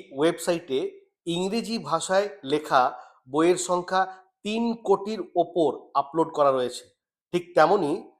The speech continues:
বাংলা ভাষায় রয়েছে পঞ্চাশ হাজারের ওপর বেশি বই, হিন্দি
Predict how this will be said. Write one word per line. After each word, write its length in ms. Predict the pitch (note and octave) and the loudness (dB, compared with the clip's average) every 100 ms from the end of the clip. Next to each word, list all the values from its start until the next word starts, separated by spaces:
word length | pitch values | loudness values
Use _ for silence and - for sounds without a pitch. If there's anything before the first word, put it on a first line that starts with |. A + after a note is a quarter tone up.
| _ _ A#2 | _ _ 6
বাংলা 360 | C#3+ E3 F3+ | 8 8 2
ভাষায় 360 | F3 E3+ - E3+ | 0 -2 0 2
রয়েছে 300 | E3 D#3+ G#3+ A#3+ - _ _ | 4 2 0 0 -4 _ _
পঞ্চাশ 500 | C#3+ D3 D#3 D#3 G3 F#3+ - | 2 2 2 0 0 0 -2
হাজারের 360 | D3 D3 E3 D#3+ | 2 4 4 2
ওপর 240 | D3+ D#3 D3+ C3+ | -2 -2 -4 -6
বেশি 200 | - C3 | -8 -8
বই, 140 | - C3 - _ _ _ | -8 -8 -12 _ _ _
হিন্দি 340 | D#3 F3+ G3+ | -4 -4 -4